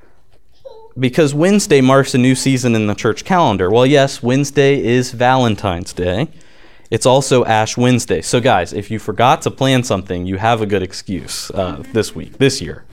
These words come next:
But don't let it be a habit, 'cause next year it won't be the same. In Lent, this theme is discipline and self-mastery.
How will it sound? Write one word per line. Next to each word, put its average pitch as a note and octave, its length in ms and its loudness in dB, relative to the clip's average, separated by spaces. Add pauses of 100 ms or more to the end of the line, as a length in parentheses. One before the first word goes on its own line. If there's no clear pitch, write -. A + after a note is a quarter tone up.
(120)
But - 300 -8
don't B2+ 180 2
let B2+ 140 4
it A2+ 80 -4
be A2+ 100 2
a G#2 60 2
habit, G2 340 0
'cause G2 180 -6
next G#2 300 -6
year F2 240 -6 (100)
it G2 80 -8
won't F#2+ 220 -8
be F#2+ 100 -6
the F#2 100 -10
same. F#2+ 340 -10 (1200)
In D#3 220 2
Lent, A3 240 2
this - 340 -2
theme D3 520 2
is A#2 180 0
discipline C#3 600 0
and G#2+ 200 -2
self-mastery. F#2+ 920 -2